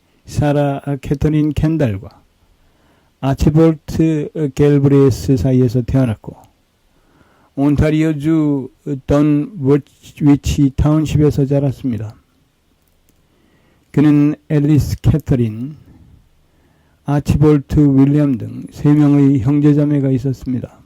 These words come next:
그는 십 대가 되었을 때 켄으로 불리길 원했고, 존이라고 불리는 것을 싫어했습니다. 갤브리에스는 매가-, 매우 키가 큰 사람으로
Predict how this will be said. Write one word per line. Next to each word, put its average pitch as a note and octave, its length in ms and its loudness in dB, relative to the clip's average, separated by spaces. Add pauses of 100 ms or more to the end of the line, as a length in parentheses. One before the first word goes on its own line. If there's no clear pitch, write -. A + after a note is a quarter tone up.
(1800)
그는 C3+ 240 2
십 C3 180 0
대가 D3 220 2
되었을 C#3+ 380 2
때 C3+ 420 -4 (540)
켄으로 D#3 440 2
불리길 D3+ 380 0
원했고, A2+ 560 -6 (340)
존이라고 C#3+ 560 2
불리는 C3+ 400 2
것을 B2 580 -2
싫어했습니다. A2+ 800 -6 (1800)
갤브리에스는 C3+ 1080 2
매가-, E3+ 400 0 (440)
매우 E3+ 580 2 (100)
키가 D3+ 500 0
큰 C#3+ 720 -4
사람으로 C#3+ 720 -4